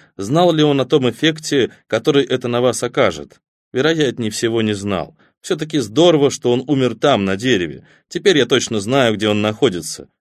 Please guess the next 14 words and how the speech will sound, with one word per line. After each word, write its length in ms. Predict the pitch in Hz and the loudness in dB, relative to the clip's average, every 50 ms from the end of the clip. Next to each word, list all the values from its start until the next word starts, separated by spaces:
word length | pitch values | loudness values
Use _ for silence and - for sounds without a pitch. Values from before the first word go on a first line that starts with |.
| _ _ _ | _ _ _
Можно 340 | 151 160 160 143 117 123 117 104 | 0 2 4 4 2 0 -2 -4
списать 500 | - - 117 110 - 123 117 104 - - | -4 -6 -8 -4 0 0 0 0 0 -4
его 180 | 107 107 104 95 | -2 -2 -2 -2
со 140 | - - 92 | -4 -6 -10
счетов. 600 | - - - 104 101 - 98 85 - _ _ _ _ _ _ _ _ _ _ _ _ _ _ _ - | -8 -8 -8 -8 -4 -4 -4 -4 -6 _ _ _ _ _ _ _ _ _ _ _ _ _ _ _ -6
«Вы 160 | 107 117 113 | -4 -4 -4
подставили 640 | 110 113 110 - - - - 135 120 110 113 110 107 | -4 -4 -6 -6 -6 -4 -2 -2 -2 -2 -2 -2 -2
моего 340 | 110 113 113 110 110 120 | -2 -2 -4 -4 -4 -4
мужа», — 460 | 123 131 135 127 110 87 85 73 - - _ _ | -4 -2 -2 -2 -2 -4 -6 -10 -14 -18 _ _
сказала 420 | - - 92 92 85 87 92 98 | -12 -10 -8 -8 -6 -4 -4 -2
она. 340 | 101 101 92 80 - - _ _ _ _ _ _ | -2 -4 -6 -8 -10 -14 _ _ _ _ _ _
«Вся 280 | - - - 131 123 117 | -12 -8 -6 -4 -4 -2
ваша 260 | 110 113 107 - - | -2 -4 -4 -4 -6
шайка. 560 | 120 - - 135 110 90 82 - - - - | -8 -6 -2 -2 -2 -2 -2 -6 -12 -20 -20